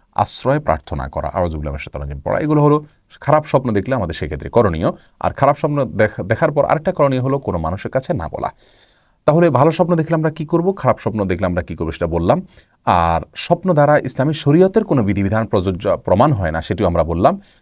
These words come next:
স্বপ্ন একজনে দেখে অন্যজনের উপরে কোনো কিছু আ-, চাপিয়ে দেওয়া বা আরোপ করা, এটাও ইসলামী শরীয় দৃষ্টিকোণ থেকে অ্যালাউড নয়। আর সেই সাথে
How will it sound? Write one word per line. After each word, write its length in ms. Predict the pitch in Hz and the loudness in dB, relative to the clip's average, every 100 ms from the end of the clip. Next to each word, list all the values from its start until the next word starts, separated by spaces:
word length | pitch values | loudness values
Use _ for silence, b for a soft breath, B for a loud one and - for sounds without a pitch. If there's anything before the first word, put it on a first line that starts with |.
| b | b
স্বপ্ন 720 | - 156 - 170 170 170 165 - | -2 -2 0 0 2 2 0 0
একজনে 380 | 113 101 127 139 | 0 2 2 2
দেখে 400 | 113 113 123 117 | 2 0 0 0
অন্যজনের 480 | 123 135 160 175 175 | 2 2 2 2 0
উপরে 220 | 156 151 | -2 -4
কোনো 200 | 135 123 | -4 -4
কিছু 280 | 123 127 120 - | -4 -2 -2 0
আ-, 80 | 104 | 0
চাপিয়ে 340 | 117 - 127 | 0 0 2
দেওয়া 200 | 107 101 | 4 4
বা 160 | 98 - | 4 4
আরোপ 320 | 107 156 165 | 4 4 2
করা, 260 | - 98 139 b b b | 2 4 2 b b b
এটাও 220 | 147 170 | 2 4
ইসলামী 240 | 151 131 117 | 4 0 -2
শরীয় 180 | 107 | -4
দৃষ্টিকোণ 360 | 92 - 101 87 | -4 -6 -6 -4
থেকে 160 | 85 82 | -2 0
অ্যালাউড 300 | 78 110 98 | 4 4 4
নয়। 200 | 85 160 - b b | 2 0 -2 b b
আর 180 | b 92 | b -2
সেই 160 | - 175 | 2 2
সাথে 340 | 170 151 123 | 4 2 0